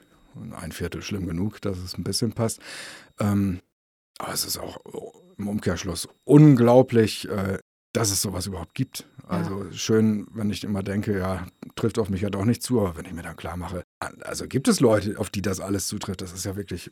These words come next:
Speaker 1: naja. Sollten wir, äh, nächste Woche drüber reden,
Speaker 2: Ja.
Speaker 1: weil es ist ein ganz spannendes Thema und
Speaker 2: Ja, finde ich auch.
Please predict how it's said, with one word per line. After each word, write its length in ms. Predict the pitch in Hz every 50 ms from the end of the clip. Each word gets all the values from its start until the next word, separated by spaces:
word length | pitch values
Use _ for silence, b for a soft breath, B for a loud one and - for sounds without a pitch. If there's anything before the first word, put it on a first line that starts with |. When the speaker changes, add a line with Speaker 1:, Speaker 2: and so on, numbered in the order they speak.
| _ -
Speaker 1:
naja. 260 | - 123 120 98 - B B B B B B B B B B B B B B B B B _
Sollten 300 | - 156 185 208 196 202
wir, 200 | 196 190 175 143
äh, 200 | 156 151 147 139 123 B B B B B B B B - 113 - _ -
nächste 300 | 139 135 120 - 127 110
Woche 180 | 113 104 101 101
drüber 300 | 104 101 95 98 95 95
reden, 240 | 95 98 107 107
Speaker 2:
Ja. 260 | 104 - 190 185 87 180
Speaker 1:
weil 60 | 233
es 140 | - - -
ist 60 | -
ein 200 | 107 101 101 - - - -
ganz 260 | - 127 139 127 -
spannendes 440 | - - - 120 120 120 113 104 -
Thema 340 | - 120 117 123 127 120 117
und 240 | 107 107 101 98 -
Speaker 2:
Ja, 160 | 202 196 - -
finde 280 | - - - 180 180 196
ich 140 | 202 214 -
auch. 200 | - 170 160